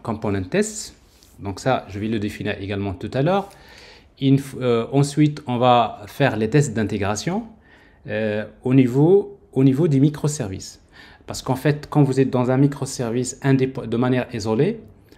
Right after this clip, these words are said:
vous avez besoin de, de faire ces trois choses. Euh, mais, enfin, ces trois choses, mais après, on va voir, il y a d'autres types de tests.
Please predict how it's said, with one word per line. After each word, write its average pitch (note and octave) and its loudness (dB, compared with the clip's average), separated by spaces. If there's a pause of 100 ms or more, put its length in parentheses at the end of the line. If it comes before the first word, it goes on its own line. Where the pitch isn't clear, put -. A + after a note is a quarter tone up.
(160)
vous A#2 -2
avez C#3 6
besoin B2+ 2
de, B2 0
de A2 -6
faire D3+ -2
ces D3 -8
trois C3 -4
choses. - -12 (360)
Euh, F#2 -8
mais, A#2 -2
enfin, G#2 -4
ces - -12
trois - -4
choses, D#3 0
mais A#2+ 0
après, A#2 -4
on A#2+ 0
va A2+ -2
voir, A2 -2
il G#2 0
y - 2
a G#2 0
d'autres G#2 -6
types F#2+ -12
de G#2 -6
tests. F#2+ -10